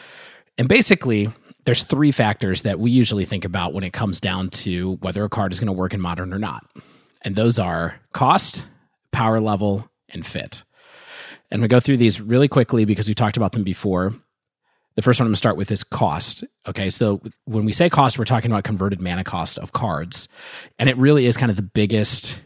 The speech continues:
uh, key factor for de-, deciding whether a card is gonna be playable in modern or not.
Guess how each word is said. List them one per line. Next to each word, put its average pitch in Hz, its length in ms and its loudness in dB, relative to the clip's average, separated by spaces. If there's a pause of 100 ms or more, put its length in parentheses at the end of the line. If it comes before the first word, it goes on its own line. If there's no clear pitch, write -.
(160)
uh, 95 340 -4
key 120 180 0
factor 98 540 -2
for 95 320 -4
de-, 98 380 -8
deciding 117 320 2
whether 104 160 2
a 95 40 -2
card 95 220 -4
is - 60 -8
gonna 92 100 -8
be 87 80 -6
playable 90 440 -2
in 92 120 -6
modern 82 380 -6
or 85 40 -8
not. 82 380 -6